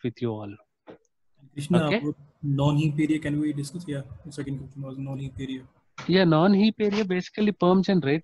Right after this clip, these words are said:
Speaker 1: Pl-, perm gen will have all the information of, uh, uh, the class level information.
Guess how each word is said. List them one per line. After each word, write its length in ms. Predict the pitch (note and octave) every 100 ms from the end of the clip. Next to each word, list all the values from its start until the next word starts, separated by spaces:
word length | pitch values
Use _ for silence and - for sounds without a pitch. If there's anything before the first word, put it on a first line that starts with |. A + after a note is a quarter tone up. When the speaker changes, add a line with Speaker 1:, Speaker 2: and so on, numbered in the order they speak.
| -
Speaker 1:
Pl-, 140 | E3
perm 320 | D3+ D3+ E3 E3+
gen 200 | G3+ F#3
will 160 | F3+
have 280 | D3+ D#3 E3+
all 300 | D#3+ D3 D#3+
the 440 | E3 E3 D#3+ D#3 -
information 680 | D3 C#3 D#3+ D#3+ D3 - E3
of, 220 | D3+ C#3 -
uh, 480 | C3 B2+ B2 A#2+ A#2+ _ _ - _ _ -
uh, 640 | C3 A#2+ A#2+ A#2+ B2 B2
the 160 | B2 C3
class 320 | C3 C3 C#3+
level 200 | D#3+ C#3+
information. 760 | C#3 B2+ B2+ B2 A#2 - B2+